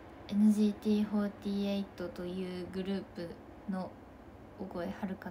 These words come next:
というものです。<laughs> この度は、この度はいらしてくださってありがとうございます。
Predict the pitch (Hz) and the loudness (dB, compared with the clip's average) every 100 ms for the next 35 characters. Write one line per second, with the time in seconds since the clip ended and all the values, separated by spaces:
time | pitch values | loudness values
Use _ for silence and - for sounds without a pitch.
0 | - 175 175 175 175 175 170 170 - - | -8 -8 -6 -6 -6 -6 -6 -6 -8 -10
1 | - - - - - - 277 - 294 - | -14 -16 -18 -14 -12 -4 -4 -2 -6 -6
2 | - - - - - - - - - - | -14 -16 -16 -16 -12 -8 -6 -8 -10 4
3 | 233 285 254 214 190 180 - - - - | 6 6 8 8 6 0 -8 -14 -16 -16
4 | - - - - - - - - 247 262 | -16 -16 -16 -16 -16 -16 -12 0 0 4
5 | 254 220 208 196 190 202 233 226 214 214 | 4 6 4 2 2 4 4 2 -4 -2
6 | 196 214 - 208 - 196 208 214 214 208 | 0 0 0 -6 -4 0 4 6 4 0
7 | 190 196 190 196 196 196 208 | -2 -2 -2 -2 -2 -2 -4